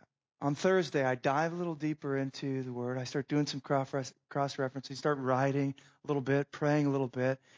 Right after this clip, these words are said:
and things just open up in ways that I wouldn't have otherwise seen. And that is what's happened with this text here. I kinda thought I'd fly over verses seven through nine, but instead,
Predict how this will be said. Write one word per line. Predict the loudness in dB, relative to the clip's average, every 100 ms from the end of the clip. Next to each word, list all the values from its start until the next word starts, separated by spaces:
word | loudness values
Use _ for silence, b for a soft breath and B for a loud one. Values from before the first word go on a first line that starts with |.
| b
and | -4
things | 2 0 2
just | -4 -2
open | -2 0 -2
up | -2
in | -2
ways | -2 -2 0
that | 0
I | 0
wouldn't | 0 -2 -4
have | -2 -2 -2 -10 _ _ _ _
otherwise | -2 0 2 0 -2
seen. | -2 -4 -6 _ _ _ _ _ _ _ -20 -8
And | 0 2 2 0 b b b b b _
that | -2 0 2 2 0 -4 -10
is | -6 -2 -2 -2 -4 -6 -10 -16 _ _
what's | -4 -2 -2 -4
happened | -2 0 0 -4 -6 -6 -8
with | -6 -4 -6 -4
this | -2 -2 -6
text | -4 -4 -6 -8
here. | -2 0
I | 0
kinda | -2 -4
thought | 0 2
I'd | 2 0
fly | -6 0 4 4
over | 2 -2 -2 -2 -4 -6 b b b
verses | -4 -4 -4 0
seven | 0 0 -2 -6
through | -6 -4
nine, | -2 0 0 0
but | -2 -4
instead, | -6 -4 0 2 2